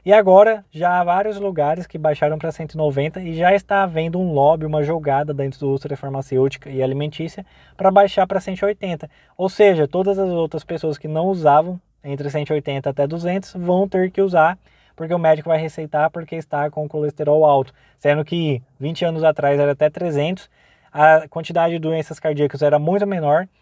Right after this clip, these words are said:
Como um negócio que causa doença cardíaca, ao usar um remédio que diminui ele cada vez mais, né, porque antes era acima de trezentos, depois passou pra acima de duzentos, agora vai ser acima de cento e oitenta.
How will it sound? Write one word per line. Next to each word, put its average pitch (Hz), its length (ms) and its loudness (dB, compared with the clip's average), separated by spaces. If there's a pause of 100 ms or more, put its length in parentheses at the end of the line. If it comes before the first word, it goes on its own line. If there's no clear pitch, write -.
(500)
Como 254 260 4
um 277 80 0
negócio 170 520 0
que 156 180 -12
causa 208 320 2
doença 196 240 0
cardíaca, 147 600 -2
ao 190 380 4 (920)
usar 208 360 4
um 180 60 0
remédio 170 440 -2
que - 100 -12
diminui 202 460 -2
ele 160 160 0
cada 160 240 0
vez 170 220 0
mais, 160 340 0
né, 170 160 -2
porque 143 300 -4
antes 143 220 -4
era 135 380 2 (440)
acima - 280 0
de 147 100 -10
trezentos, 147 460 -2
depois 147 300 0
passou 143 320 0
pra 143 140 0
acima 175 260 -2
de 180 100 -4
duzentos, 151 440 -4
agora 151 260 4
vai 151 160 0
ser 156 220 -2
acima 175 260 -4
de 180 60 -12
cento 170 160 -8
e - 60 -4
oitenta. 156 340 -6